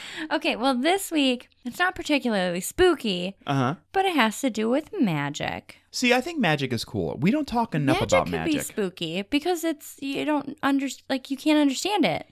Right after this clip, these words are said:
Speaker 2: Yeah, I mean, like, there's, like, you know, your, your basic tricks, right? But there's
Speaker 1: Your basic tricks.
Speaker 2: There's your basic tricks. There's the rabbit out of the hat. There's the rabbit out of your sleeve. There's the rabbit out of a, out of a s-, larger rabbit.
Speaker 1: There's the rabbit, what, in Germany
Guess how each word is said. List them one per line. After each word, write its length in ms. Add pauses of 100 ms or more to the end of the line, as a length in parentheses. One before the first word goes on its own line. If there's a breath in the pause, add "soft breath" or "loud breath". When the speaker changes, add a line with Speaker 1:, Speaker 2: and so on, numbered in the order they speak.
(160)
Speaker 2:
Yeah, 520
I 60
mean, 180
like, 160
there's, 380
like, 200
you 80
know, 160
your, 380
your 160
basic 480
tricks, 500
right? 400
But 200
there's 340
Speaker 1:
Your 80
basic 540
tricks. 260
Speaker 2:
There's 180
your 100
basic 360
tricks. 240
There's 220
the 80
rabbit 340
out 140
of 60
the 100
hat. 340
There's 260
the 120
rabbit 400
out 160
of 40
your 120
sleeve. 680
There's 260
the 100
rabbit 680
out 160
of 60
a, 140 (120)
out 100
of 60
a 40
s-, 300
larger 480
rabbit. 460 (100)
Speaker 1:
There's 260
the 120
rabbit, 560
what, 300
in 160
Germany 580